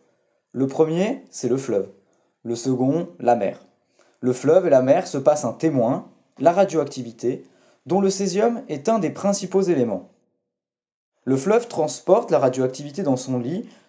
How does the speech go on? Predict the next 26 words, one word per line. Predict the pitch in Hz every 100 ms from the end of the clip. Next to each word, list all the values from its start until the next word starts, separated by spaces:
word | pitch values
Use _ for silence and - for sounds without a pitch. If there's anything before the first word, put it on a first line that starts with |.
| -
du | 131 160
point | 233 247
de | 220
rejet | 185 185 202
jusqu'à | 185 -
la | 147
mer. | 123 - - - _ _ _ _ -
Aujourd'hui, | 139 135 127 131 196
les | 170
spécialistes | 135 135 - 143 185 -
s'appuient | 131 - 175
sur | 202 143
des | 120
modèles | 123 127 160
mathématiques. | 139 135 143 120 120 110 - _ _ _ _ _ _
Ils | 127
sont | 139 135
ainsi | 135 - 220
en | 208
mesure | 147 131 156 180
de |
prévoir, | 135 - 104 104 120 - - _ _ _ _
avec | 113 104 123 151
encore | 110 123 120
des | 107
incertitudes, | 107 101 - 113 190 190